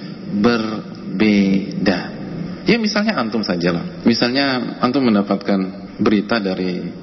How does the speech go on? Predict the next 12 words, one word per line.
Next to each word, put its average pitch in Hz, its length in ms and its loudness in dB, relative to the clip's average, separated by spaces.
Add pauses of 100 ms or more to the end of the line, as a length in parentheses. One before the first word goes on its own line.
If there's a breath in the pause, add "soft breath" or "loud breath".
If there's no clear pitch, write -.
(180)
misalnya 127 400 2
antum 131 320 0
mendapatkan 104 560 2 (640)
berita 104 480 0
atau - 160 -2
mendapatkan 101 480 0
ilmu 107 340 6 (680 loud breath)
bahwa 113 720 2
disyariatkan 107 960 -2
sholat 113 720 0
menuju 107 800 2
sutra, - 560 -2